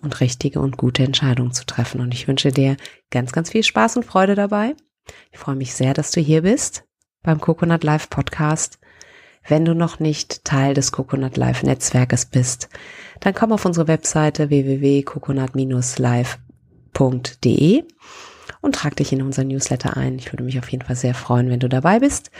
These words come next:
Ja, und ansonsten sage ich einfach mal bis zur nächsten Episode.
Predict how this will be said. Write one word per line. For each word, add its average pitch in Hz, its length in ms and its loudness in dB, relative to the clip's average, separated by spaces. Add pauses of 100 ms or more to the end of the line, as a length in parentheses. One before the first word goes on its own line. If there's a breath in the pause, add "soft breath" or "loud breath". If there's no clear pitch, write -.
(600 loud breath)
Ja, 415 160 2
und 202 100 4
ansonsten 175 680 2 (1400 soft breath)
sage 143 300 0
ich 151 120 0
einfach 147 260 -2
mal 180 200 -2
bis 202 160 -6
zur 214 120 2
nächsten 151 300 0
Episode. 190 560 0